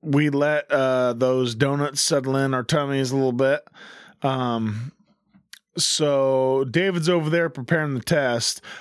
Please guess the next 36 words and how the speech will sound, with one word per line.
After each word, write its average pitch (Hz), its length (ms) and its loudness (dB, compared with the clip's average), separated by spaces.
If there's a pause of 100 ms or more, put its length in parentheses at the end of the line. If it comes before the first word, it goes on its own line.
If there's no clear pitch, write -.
(120)
Uh, 131 200 2
while 170 640 2
we 160 220 4
were 151 260 4
away, 135 680 2 (380)
uh, 120 420 0
we 156 240 2
did 147 240 2
a 139 180 2
double 165 440 0
check, 113 600 -2
uh, 123 320 2
on 127 100 -4
my 117 140 0
blood 117 240 0
sugar. 127 420 0 (300)
Uh, 123 460 0 (260)
we 135 280 4
actually 131 420 0
did 123 260 0
an 123 140 -2
alcohol 143 640 0
swab 127 600 0
on 151 120 0
my 120 120 0
finger, 180 520 0
and 151 220 0
it 165 40 2
actually 196 360 0
came 185 280 2
back 175 300 0
after 175 340 -2
my 147 160 0
ten 160 280 0
donuts, 151 580 0
uh, 123 220 2